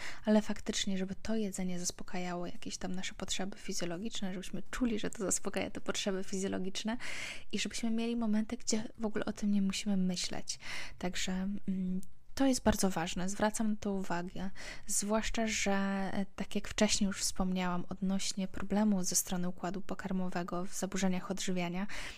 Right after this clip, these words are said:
bardzo często zaburzenia ze strony układu pokarmowego wpływają też na nasze poczucie tego, czy my teraz powinniśmy jeść, czy nie. Czyli często, kiedy doświadczamy wzdęć, kiedy doświadczamy silnych zaparć, mamy,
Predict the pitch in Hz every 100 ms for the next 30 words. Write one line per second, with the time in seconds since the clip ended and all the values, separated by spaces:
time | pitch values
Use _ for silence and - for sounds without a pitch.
0 | - 190 208 226 202 - 202 202 - 196
1 | 185 - - - 208 185 190 208 208 190
2 | - - 196 190 - 196 196 - - 196
3 | 185 180 185 202 214 247 - - - -
4 | - - 202 214 220 214 208 - 208 -
5 | 202 196 - - 190 - 208 - 196 202
6 | 202 196 - 190 190 202 - 196 196 180
7 | 220 - 240 226 208 - 208 196 - -
8 | - - - - - 190 190 262 254 -
9 | 190 180 180 - 170 - - 180 170 -
10 | 190 185 170 175 - - 180 180 302 -
11 | 185 - 190 190 185 190 - 208 196 214
12 | 214 190 185 180 180 - - - - -
13 | - - 196 214 214 208